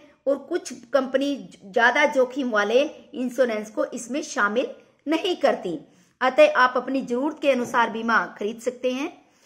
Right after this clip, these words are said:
और अपनी जरूरत के अनुसार बीमा पॉलिसी लें। इसको ऑनलाइन भी खरीदा जा सकता है। उसके बाद बीमा के फायदे, चोट का खर्च मिलना, एम्बुलेंस का किराया मिलना,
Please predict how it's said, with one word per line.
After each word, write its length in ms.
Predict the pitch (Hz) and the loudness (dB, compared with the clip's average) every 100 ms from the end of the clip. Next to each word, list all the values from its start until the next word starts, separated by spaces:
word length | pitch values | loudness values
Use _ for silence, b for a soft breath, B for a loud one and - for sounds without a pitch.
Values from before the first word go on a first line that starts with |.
| b b b b | b b b b
और 160 | 214 233 | -2 -2
अपनी 200 | 254 262 | -2 -2
जरूरत 300 | 233 277 - | 0 -2 2
के 80 | 269 | 0
अनुसार 480 | 208 226 233 233 | 2 -4 -2 -4
बीमा 260 | 226 226 240 | -4 -2 -2
पॉलिसी 420 | 240 233 233 302 | 0 0 0 -2
लें। 360 | 262 269 381 - _ _ _ _ - | 2 2 0 -8 _ _ _ _ -6
इसको 480 | 359 - - 415 - | -6 -6 -2 2 2
ऑनलाइन 800 | - 294 311 302 277 262 269 208 | 2 2 4 2 2 2 0 -2
भी 180 | 302 | -2
खरीदा 640 | 320 - 240 226 240 311 - | -4 -4 -4 -2 0 0 0
जा 140 | 226 208 | 0 0
सकता 380 | 214 - - | -2 -8 -6
है। 320 | 175 156 - - b b b b | -6 -8 -12 -20 b b b b
उसके 320 | 349 - - | -4 0 2
बाद 420 | 277 190 160 - _ _ _ _ _ _ _ _ _ _ | 4 2 -2 -8 _ _ _ _ _ _ _ _ _ _
बीमा 280 | 190 262 294 | -6 0 2
के 140 | 294 302 | 4 2
फायदे, 540 | 240 208 190 170 - - _ _ _ _ _ _ _ _ _ _ - | 4 4 4 -2 -4 -14 _ _ _ _ _ _ _ _ _ _ 0
चोट 240 | 226 226 | 2 2
का 120 | 269 254 | 2 0
खर्च 380 | - 254 262 | 2 0 0
मिलना, 560 | 262 254 247 262 277 - _ - | -2 0 0 0 -6 -18 _ -6
एम्बुलेंस 640 | 240 247 269 294 285 285 | -4 -2 2 4 4 0
का 160 | - 277 - - - _ _ _ _ _ _ _ | 0 -2 -2 -10 -20 _ _ _ _ _ _ _
किराया 300 | 262 247 247 | 0 4 4
मिलना, 560 | 262 262 262 269 349 - | 4 0 0 0 -2 -12